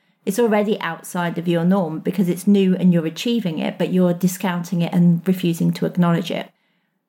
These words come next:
So on that basis, you're still working from an energy of fear and an energy that's lack, rather than embracing and fully being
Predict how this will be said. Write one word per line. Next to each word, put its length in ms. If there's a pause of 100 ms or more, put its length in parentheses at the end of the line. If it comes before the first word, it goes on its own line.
So 280
on 240
that 280
basis, 540
you're 100
still 540
working 540
from 260
an 220
energy 460
of 100
fear 560
and 120
an 120
energy 440
that's 280
lack, 560 (600)
rather 380
than 300
embracing 800
and 120
fully 240
being 520